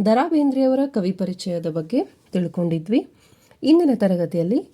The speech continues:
ಮಾಸ್ತಿ ವೆಂಕಟೇಶ ಅಯ್ಯಂಗಾರದ ಬಗ್ಗೆ ತಿಳ್ಕೊಳ್ಳೋಣ. ಇವರ ಪೂರ್ಣ ಹೆಸರು ಮಾಸ್ತಿ ವೆಂಕಟೇಶ ಅಯ್ಯಂಗಾರ್.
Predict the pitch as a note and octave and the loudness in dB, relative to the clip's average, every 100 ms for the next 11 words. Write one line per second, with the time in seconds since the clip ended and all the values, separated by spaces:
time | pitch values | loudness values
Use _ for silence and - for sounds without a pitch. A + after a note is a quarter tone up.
0 | _ _ _ A3 A3 D4+ - F4 C#4 A3 | _ _ _ 0 2 0 -2 2 4 2
1 | G#3+ G#3+ A3+ A3+ B3+ F#3 F#3 F3+ F3+ F3 | 0 0 0 0 -6 -2 0 0 -2 -4
2 | F3 E3 E3 B3+ B3 _ _ _ - A3+ | -6 -6 -6 -6 -8 _ _ _ 2 4
3 | G#3 F#3 E3+ F3 D4 - _ _ _ _ | 4 2 0 2 0 -2 _ _ _ _
4 | _ _ A3+ G#3+ G#3 G3+ G3+ F#3+ F#3+ F3+ | _ _ -2 0 -2 -2 0 2 2 0
5 | F#3 F#3+ F#3+ F#4+ - _ _ _ _ _ | -2 0 0 0 -2 _ _ _ _ _
6 | _ _ _ _ _ _ _ _ _ _ | _ _ _ _ _ _ _ _ _ _
7 | _ - G3+ F#3+ G3 - G#3 B3 - _ | _ -2 0 0 -2 -4 -4 -4 -6 _
8 | _ _ _ _ _ _ _ _ _ _ | _ _ _ _ _ _ _ _ _ _
9 | _ _ _ _ _ _ G#3 G3+ G#3 G3 | _ _ _ _ _ _ -2 -2 0 -2
10 | F#3+ F3+ F3+ - B3+ - _ _ _ _ | -4 -6 -8 -10 -12 -12 _ _ _ _
11 | _ _ _ _ _ _ _ _ _ _ | _ _ _ _ _ _ _ _ _ _
12 | _ _ _ _ _ _ _ _ _ - | _ _ _ _ _ _ _ _ _ -20
13 | _ _ _ - G3 F#3 E3+ E3+ F3 A#3+ | _ _ _ -6 -2 0 -2 -4 -4 -6